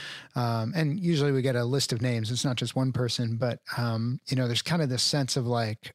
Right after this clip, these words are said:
"Okay, that person, I wanna, I wanna talk to that person about what I see." And, uh, so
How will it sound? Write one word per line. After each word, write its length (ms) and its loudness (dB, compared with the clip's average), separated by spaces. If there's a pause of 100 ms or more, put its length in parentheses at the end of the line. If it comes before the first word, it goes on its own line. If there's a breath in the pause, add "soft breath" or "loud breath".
"Okay, 400 0 (220)
that 160 -2
person, 300 -2
I 40 2
wanna, 240 0
I 40 0
wanna 180 2
talk 180 0
to 80 -2
that 160 -2
person 260 0
about 200 0
what 120 0
I 80 -4
see." 360 0 (520 loud breath)
And, 300 2
uh, 240 2 (400)
so 400 2